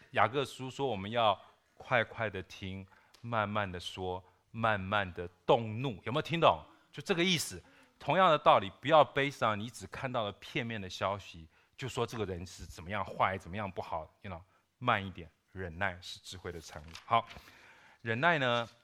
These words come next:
是智慧产物。这一段的，这一类的经文在箴言书里面非常的多。人有见识就不轻易发怒，A person's wisdom yields patience。怒气人，呃，愚妄人怒气全发，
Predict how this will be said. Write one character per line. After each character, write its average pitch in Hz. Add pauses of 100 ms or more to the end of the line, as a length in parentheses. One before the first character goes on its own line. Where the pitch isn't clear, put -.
(680)
是 -
智 147
慧 139
产 92
物。 110
这 151
一 156
段 156
的， 127
这 -
一 156
类 160
的 107
经 127
文 107
在 120
箴 123
言 104
书 101
里 92
面 95
非 139
常 98
的 90
多。 95
人 110
有 139
见 135
识 123
就 117
不 -
轻 127
易 110
发 98
怒， 98
A -
person's 127
wisdom 101
yields 95 (140)
patience。 98 (680)
怒 151
气 -
人， 110 (140)
呃， 104
愚 113
妄 147
人 110
怒 131
气 113
全 98
发， 101